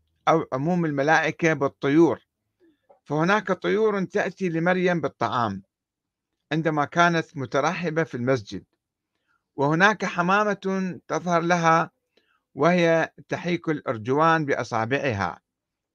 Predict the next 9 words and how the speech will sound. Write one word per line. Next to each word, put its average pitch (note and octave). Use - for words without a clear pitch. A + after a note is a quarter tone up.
وتكرر D#3+
البشارة، A#2
وهناك G3+
حمامة G3+
تنطلق F#3
من D3+
عصا F3
يوسف D#3+
النجار C#3+